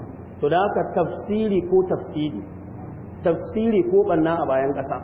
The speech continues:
To, zan biyo da wannan karatun, zan warware bannar da yi ɗaya bayan ɗaya da izinin Allah.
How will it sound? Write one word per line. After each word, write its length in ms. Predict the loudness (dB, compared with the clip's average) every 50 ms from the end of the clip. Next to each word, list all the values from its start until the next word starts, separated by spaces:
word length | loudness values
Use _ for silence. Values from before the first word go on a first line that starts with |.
| -10 -14 -16 -16 -14 -14 -14 -14 -14 -14 -14 -14 -12 -6 -4
To, 100 | 0 2
zan 240 | 4 4 4 2 0
biyo 280 | 2 4 6 6 6 6
da 80 | 6
wannan 320 | 6 6 6 6 4 4 4 2
karatun, 680 | 2 0 0 -2 0 0 0 0 0 -2 -6 -4 0
zan 120 | 2 4 4
warware 360 | 4 4 4 4 2 2 0 0
bannar 280 | -2 -2 0 -2 -2 -2 -2
da 80 | -2
yi 200 | -2 -2 -2 -4 -6 -8 -10 -10 -12 -12 -14 -14 -14 -14 -14 -14 -14 -6 0 2
ɗaya 240 | 4 4 4 4 4
bayan 380 | 2 2 4 4 4 2 2
ɗaya 380 | 2 2 2 2 2 0 -2 -6
da 60 | -6
izinin 400 | -4 -4 -4 -2 -2 -2 -4 -4 -4
Allah. 260 | -4 -4 -4 -6